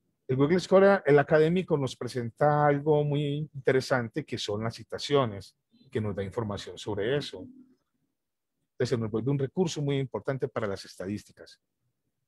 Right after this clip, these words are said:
Bueno, eh, sea hasta el momento para agradecer a una de nuestras comunidades, al Fondo Editorial, por esta invitación que nos hacen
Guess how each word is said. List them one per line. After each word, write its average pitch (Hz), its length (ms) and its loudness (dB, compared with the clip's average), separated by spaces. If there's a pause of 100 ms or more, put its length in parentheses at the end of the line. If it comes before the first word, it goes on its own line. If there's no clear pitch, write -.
(1800)
Bueno, 101 240 0 (600)
eh, 117 220 2
sea 143 320 4
hasta 160 180 4
el 160 60 2
momento 127 640 0
para 123 180 2
agradecer 117 880 0 (260)
a 143 80 2
una 151 200 4
de 143 60 6
nuestras 131 320 -2
comunidades, 113 800 -4 (600)
al 117 120 -2
Fondo 123 300 4
Editorial, 113 520 2 (300)
por 131 140 4
esta 135 180 4
invitación 131 560 0
que 147 100 0
nos 127 220 -4
hacen 156 420 -2